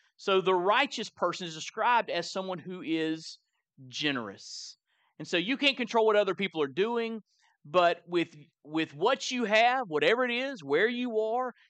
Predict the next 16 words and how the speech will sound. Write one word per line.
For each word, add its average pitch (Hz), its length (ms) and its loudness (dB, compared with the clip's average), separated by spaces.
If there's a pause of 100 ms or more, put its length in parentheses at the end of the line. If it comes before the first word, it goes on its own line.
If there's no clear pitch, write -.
you 226 180 -2
can 240 200 -2
be 185 220 -6
generous 208 600 -4
with 170 180 -4
what 165 380 -4 (400)
you 160 480 -10 (240)
have. 113 720 -6
And 143 400 -4 (340)
here, 220 260 -4
here's 233 260 -2
what 277 100 0
I've 208 120 0
learned 208 200 -2
about 170 220 -2
generosity 170 840 -6